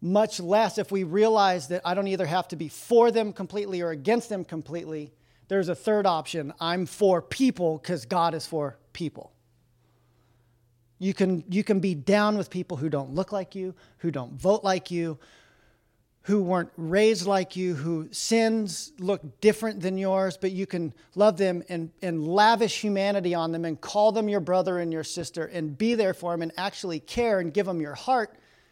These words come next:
'cause that's how you know Jesus feels about you.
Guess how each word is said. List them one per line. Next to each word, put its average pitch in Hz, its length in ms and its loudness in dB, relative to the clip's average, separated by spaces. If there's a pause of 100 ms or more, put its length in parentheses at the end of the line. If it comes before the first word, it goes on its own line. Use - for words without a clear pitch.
(260)
'cause 156 120 -8
that's 185 180 -2
how 180 280 2 (260)
you 180 260 4
know 233 180 6
Jesus 185 400 -2
feels 175 280 -2
about 147 260 -6
you. 151 160 -12